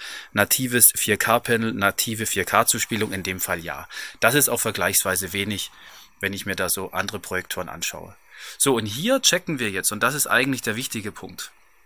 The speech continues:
zum Beispiel jetzt mal hier drüben mit dieser Diagonallinie, wie ist es denn um die Konvergenz bestimmt? Das hier ist jetzt grundsätzlich dafür, dass es out of the box ist, ein anständiges Ergebnis.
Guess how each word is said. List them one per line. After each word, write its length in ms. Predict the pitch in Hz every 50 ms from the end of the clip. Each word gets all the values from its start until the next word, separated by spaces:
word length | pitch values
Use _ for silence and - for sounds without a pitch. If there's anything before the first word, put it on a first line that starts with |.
| _ _ _ _ _ _ _ _ _ _ _ _ _ - - - -
zum 160 | - - 131
Beispiel 260 | 131 127 127 - 131 -
jetzt 80 | -
mal 100 | 123 110
hier 120 | 104 107 98
drüben 420 | - - 123 127 123 101 87 - - - - - - - - -
mit 140 | - 104 98
dieser 340 | 117 113 - 117 107 98 - - - - - - -
Diagonallinie, 880 | - 110 101 92 104 95 95 104 120 117 101 101 101 107 120 127 123 - - - - - -
wie 240 | 101 95 127 127 127
ist 140 | 117 -
es 120 | 127 117 -
denn 200 | - 107 107 -
um 100 | 98 98
die 120 | 104 101
Konvergenz 560 | - - 107 101 98 98 - 98 101 104 -
bestimmt? 440 | - 95 - - 82 80 82 - - - - - - - - - - - - _ _
Das 200 | 120 135 - -
hier 140 | - 165 151
ist 160 | 123 117 -
jetzt 180 | - 110 - -
grundsätzlich 760 | - 123 143 190 220 - - 143 127 - - - 101 92 -
dafür, 280 | 120 113 135 143 - -
dass 140 | 120 110
es 180 | 113 107 - -
out 200 | 110 110 113 113
of 80 | 101 -
the 100 | 110 101
box 320 | - 123 - - - -
ist, 240 | 95 87 - - -
ein 160 | 98 95 - - -
anständiges 720 | 95 113 165 170 - - 120 110 101 101 90 101 92 -
Ergebnis. 680 | 90 95 - 107 104 113 - - 170 202 - - -